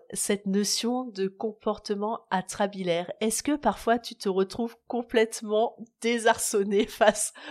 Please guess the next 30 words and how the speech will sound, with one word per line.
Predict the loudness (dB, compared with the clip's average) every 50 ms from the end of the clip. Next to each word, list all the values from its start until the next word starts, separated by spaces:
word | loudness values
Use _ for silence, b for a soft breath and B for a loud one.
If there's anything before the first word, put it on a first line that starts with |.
| -10 -10 B
au, | 6 8 10 10 10 10 8 6 4 -4 _ _ _ _ _ _ _ _
à | 6 8
la | 8 10
réaction | 10 10 8 6 4 0 -2 -4 -4 -6 -10 _
d'un | -14 -6 2 4 4 4
de | 4 2
tes | 0 2 2 2 4 2
enfants ? | 0 0 0 -2 -6 -6 -6 B B B B B -14 B
Ça | 0 2 2
me | 2
ferait | 2 -2 -2 -2
plaisir | -2 _ -4 -2 0 0 0 -2 -2 0 0 0 0 0
que | -2 -4
tu | -2 -2 -6 -10
puisses | -10 -8 -8 -6 -4
me | -4 -4 0
partager, | 2 2 2 2 2 2 2 2 2 0 0 0 0 -2 B B B B B -4 2
euh, | 4 6 6 6 6 6 4
ces, | 2 -4 -6 -4 -2 0 0 0 0 0 -2
ces | -4 -4 -4 -4 -4 -4 2 2
anecdotes | 2 4 4 0 -2 0 0 0 0 0 -2 -4
que | -4 -4
tu | -4 -4 -4 -8 -6
peux | -2 -2 0
vivre | 0 0 -2 -4 -4 -4 -4 -6 -8 -8 _
et, | 0 0 0 0 -2 B B B B B B
bah, | 2 2 2
quelles | 2 0 -2 -2 0
sont, | 0 -2 -4 -2 -4 -6 -8 -10 _
toi, | -10 -6 -2 0 2 2 0 -2